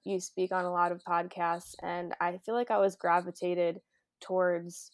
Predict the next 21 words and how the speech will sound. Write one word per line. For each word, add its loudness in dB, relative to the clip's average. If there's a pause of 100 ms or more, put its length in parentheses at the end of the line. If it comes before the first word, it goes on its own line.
(200)
what 6
you 0
speak -2
about 4
and -4
your 0
work -4 (320)
so 0
much 0
because 2
you 0
are 4
always 2
learning -2
about 2
something, -4
and 0
you're -2
self-studying, 0
and -8
you're, -6